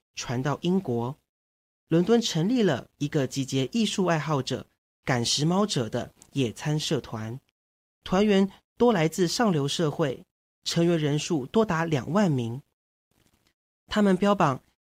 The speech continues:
宁滥勿缺的享乐精神，宴会开场时会吟诵古罗马诗人卡图卢斯的《卡图卢斯之歌十三》。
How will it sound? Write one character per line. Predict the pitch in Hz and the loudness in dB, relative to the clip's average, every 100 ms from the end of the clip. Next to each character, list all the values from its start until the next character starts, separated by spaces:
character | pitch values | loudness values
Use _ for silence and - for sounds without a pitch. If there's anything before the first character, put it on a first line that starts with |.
| - | -2
宁 | 135 147 214 | 2 4 2
滥 | 220 151 | 2 2
勿 | 160 127 | 0 -2
缺 | - 175 170 175 _ _ | 0 0 0 -2 _ _
的 | 143 | -4
享 | 135 127 120 | -2 -2 0
乐 | 165 | 0
精 | 151 160 | 2 2
神， | 165 127 117 139 - _ _ _ _ - | 2 0 -2 -4 -10 _ _ _ _ 2
宴 | 240 | 2
会 | 226 214 | 4 2
开 | 214 214 | 0 -2
场 | 156 123 | -2 -2
时 | - 123 131 - _ _ | -4 -6 -6 -10 _ _
会 | - 175 - | 0 0 2
吟 | 135 | 0
诵 | 151 202 156 - _ | 0 0 -2 -4 _
古 | - 131 | -4 0
罗 | 147 202 | 2 2
马 | 151 | 0
诗 | 123 - 175 | 0 0 0
人 | 139 123 139 _ _ _ _ | 0 -2 -6 _ _ _ _
卡 | - - 131 | -6 -2 -2
图 | 120 - 143 | -4 -4 -2
卢 | 131 135 | 0 -2
斯 | 151 185 180 | -4 -2 0
的 | 147 - _ _ _ - | 0 -2 _ _ _ -12
《卡 | - 120 | -6 -6
图 | 120 139 | -4 -2
卢 | 135 | -2
斯 | 139 - 165 | -4 -2 -4
之 | 160 175 | -2 -2
歌 | 170 170 160 | 0 0 -2
十 | - 123 | -4 -4
三》。 | 120 - 135 | -4 -2 -2